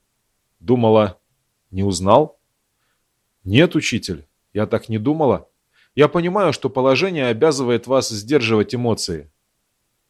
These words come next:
«Ну, здравствуй, девочка». Очень радушно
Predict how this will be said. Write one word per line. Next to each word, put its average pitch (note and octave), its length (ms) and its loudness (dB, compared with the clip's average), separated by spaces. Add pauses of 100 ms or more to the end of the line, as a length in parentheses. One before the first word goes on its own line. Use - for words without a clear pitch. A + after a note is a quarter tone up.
(240)
«Ну, A#2 100 -4
здравствуй, F#2 720 -2 (640)
девочка». E2+ 560 -14 (840)
Очень A2+ 320 -2
радушно G#2+ 640 -2